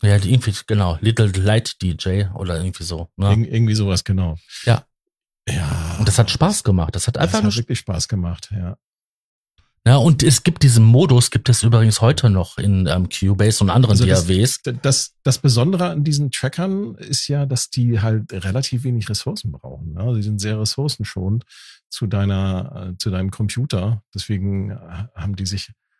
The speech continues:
Speaker 2: auch ganz gut, äh, damals sozusagen verbreitet, ne, in der, in der, ähm, ich sag
Speaker 1: Ja.
Speaker 2: mal, in der, äh, Heimcomputerszene, ne?
Speaker 1: Also die, ähm, Tracker auf dem C vierundsechzig haben ja den,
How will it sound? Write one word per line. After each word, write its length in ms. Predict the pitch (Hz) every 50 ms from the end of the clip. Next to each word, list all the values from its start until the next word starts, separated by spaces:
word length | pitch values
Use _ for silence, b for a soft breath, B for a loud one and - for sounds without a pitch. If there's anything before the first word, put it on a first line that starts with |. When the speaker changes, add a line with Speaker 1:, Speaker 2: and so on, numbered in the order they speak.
| _ _ _ _ _
Speaker 2:
auch 180 | - 95 - -
ganz 240 | - - 101 - -
gut, 420 | _ - 104 - - - - - - -
äh, 140 | 107 104 95
damals 720 | 90 104 101 104 104 101 101 101 98 95 - - - -
sozusagen 560 | - 110 107 - - 107 101 98 95 98 101
verbreitet, 600 | - - 110 98 98 82 104 123 131 147 101 - -
ne, 240 | 82 87 104 104
in 100 | 92 -
der, 320 | 85 82 78 78 80 78 -
in 100 | 78 78
der, 300 | 76 76 73 78 78 82 90 - _ _ -
ähm, 400 | 82 78 78 73 71 73 76 - _ _ _ _ _ _ _ _ _ _ _ _ _ _ -
ich 80 | -
sag 20 | 117
Speaker 1:
Ja. 180 | 117 110 98
Speaker 2:
mal, 100 | 85 78
in 100 | 78 78
der, 200 | 73 73 - - 101 156 - - - 110 104
äh, 160 | - - -
Heimcomputerszene, 1120 | - 104 98 101 131 131 - - 123 107 85 101 95 - 85 - - - 98 87 87 82
ne? 180 | 85 92 123 - b b b b b b b b
Speaker 1:
Also 220 | - 120 104 123
die, 380 | 107 98 117 113 110 110 110 -
ähm, 580 | - 104 104 104 101 104 101 101 101 101 95 -
Tracker 340 | - - - 117 120 - -
auf 140 | 110 104 -
dem 80 | 104 95
C 240 | - - 107 110
vierundsechzig 640 | 107 - - 98 90 - 101 110 - - - 123 - -
haben 220 | 110 101 95 107
ja 140 | 101 98 92
den, 280 | - - 90 82 87